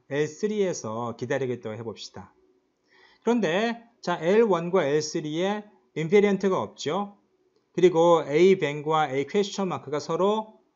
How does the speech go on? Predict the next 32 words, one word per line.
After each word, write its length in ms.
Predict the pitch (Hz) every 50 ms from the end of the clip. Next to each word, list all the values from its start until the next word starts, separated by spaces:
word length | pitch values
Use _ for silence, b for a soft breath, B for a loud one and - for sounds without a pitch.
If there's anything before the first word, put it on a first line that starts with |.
| _ _ _ _ _ _ _ _ _ _
자, 400 | - - 123 117 139 165 190 185
컴플리먼트한 640 | - 226 226 202 240 226 208 196 180 185 - 160 147
관계입니다. 720 | 139 120 117 113 117 107 104 107 107 165 190 208 208 202 b b b b b -
얘는 440 | 135 135 147 170 190 202 202 196 185
주고 520 | 190 - 120 113 151 175 202 214 214 160
얘는 220 | 123 131 143 151 147
받는 340 | 110 110 104 107 110 107 104
거죠. 340 | 104 101 - 175 196 214 - - _ _ _ _ _ _ _ _ _ _ _ _ _ _ _ _ _ _ _ _ _
그런데 460 | - 233 233 214 233 240 233 196 139
지금 260 | - - 214 208 196
준비가 300 | 202 - 190 196 226 233
돼 120 | 185 160 139
있는 220 | 143 147 147 139
거죠. 480 | 120 117 110 - 151 143 113 95 - - _ _ _ _
지금 200 | - - 170 147
왜냐하면 360 | 151 151 165 165 160 165 165 135
우리가 140 | 135 143
여기 340 | 131 123 120 123 127 147 131
있고 580 | 117 113 - - 175 185 202 220 226 226 226 B B B B
어떠한 340 | B 135 135 165 156 156 147
가드도 420 | - - 120 123 127 147 175 170 165
없죠. 480 | 120 - - - - 127 113 - - _ _ _
가드도 400 | - - 117 117 131 123 151 143
없고 560 | 117 101 - _ - 170 190 202 214 220 220 B B B B
인베리언트도 520 | 135 139 139 160 165 160 160 151 - - 139
없기 200 | 113 - 123 -
때문에, 540 | - 117 110 110 123 165 175 156 113 98 -
그리고 200 | 123 143 143 143
얘가 240 | 131 131 143 147 135
지금 280 | - - 127 143 135
준비가 300 | - - 131 123 127 135
됐습니다. 600 | 117 107 101 - - 107 101 101 98 107 95 -